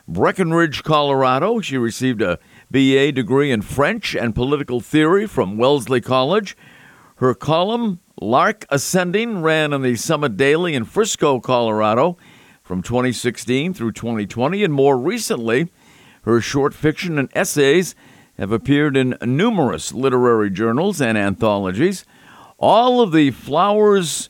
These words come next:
All the Flowers of the Mountain, which is her book, takes place in the White Mountains of New Hampshire, and it is her first novel.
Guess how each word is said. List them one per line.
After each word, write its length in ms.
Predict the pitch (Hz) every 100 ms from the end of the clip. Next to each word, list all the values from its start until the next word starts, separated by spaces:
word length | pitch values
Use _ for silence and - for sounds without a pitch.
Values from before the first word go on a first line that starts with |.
| -
All 280 | 147 202
the 100 | 220
Flowers 520 | 165 160 170 190 196 165
of 200 | - 147
the 100 | 156
Mountain, 680 | 165 202 185 147 85 - - _ _ _ _
which 220 | - 107 123
is 160 | 127
her 160 | 127 120
book, 400 | 92 147 214 _
takes 320 | - 131 -
place 400 | - 143 170 -
in 240 | - 180 190
the 80 |
White 280 | 160 147 151
Mountains 460 | 107 143 139 127 113
of 140 | 120
New 140 | 113 107
Hampshire, 460 | 98 85 - 175 185 _ _ _ -
and 180 | 107
it 100 | 113
is 180 | 120 127
her 160 | 131 117
first 680 | - - 196 233 180 - -
novel. 560 | 156 196 240 196 151